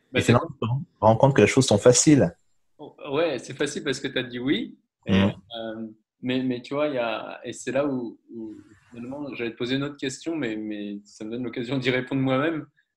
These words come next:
Speaker 1: C'est que j'ai senti le, le besoin de, de t'appeler parce que je trouve que t'as un parcours inspirant, mais derrière ça aussi, il y a eu le, la barre avec la peur, tu vois.
Speaker 2: Mhm.
Speaker 1: Et, et vraiment, il y a des gamins qui ont des peurs, et une question que je leur pose souvent, c'est, euh,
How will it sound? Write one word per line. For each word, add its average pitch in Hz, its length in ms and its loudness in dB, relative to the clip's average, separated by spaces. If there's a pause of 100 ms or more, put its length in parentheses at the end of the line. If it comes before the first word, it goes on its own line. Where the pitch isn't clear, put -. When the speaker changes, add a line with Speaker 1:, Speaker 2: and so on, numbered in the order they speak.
(100)
Speaker 1:
C'est 123 200 -6
que 117 180 0
j'ai 123 120 0
senti 143 340 -4
le, 135 180 -2
le 123 160 -4
besoin 123 400 -2
de, 113 200 0
de 107 220 -4
t'appeler 131 420 0
parce 113 160 -6
que 110 100 -6
je - 80 -8
trouve - 160 -20
que - 100 -12
t'as 110 120 -4
un 104 40 -4
parcours 110 400 -2
inspirant, 131 400 -2
mais 127 120 0
derrière 113 280 2
ça 151 140 -2
aussi, 139 240 -2
il 147 80 -4
y 117 60 4
a 113 40 4
eu 117 140 0
le, 107 300 -2 (320)
la 113 160 4
barre 135 240 4
avec 113 240 2
la 107 80 4
peur, 120 400 4
tu - 140 -4
vois. 117 280 0 (380)
Speaker 2:
Mhm. 101 220 -2 (720)
Speaker 1:
Et, 123 300 2 (140)
et 117 40 -2
vraiment, 143 500 4
il 127 100 -2
y 120 40 6
a 120 40 6
des 120 120 4
gamins 143 320 6
qui 147 100 -2
ont 117 40 2
des 123 120 4
peurs, 165 540 6
et 127 180 2
une 117 180 2
question 131 280 2
que 139 60 4
je 135 60 4
leur 131 100 2
pose 127 180 0
souvent, 143 340 2
c'est, 131 480 2 (640)
euh, 107 220 -2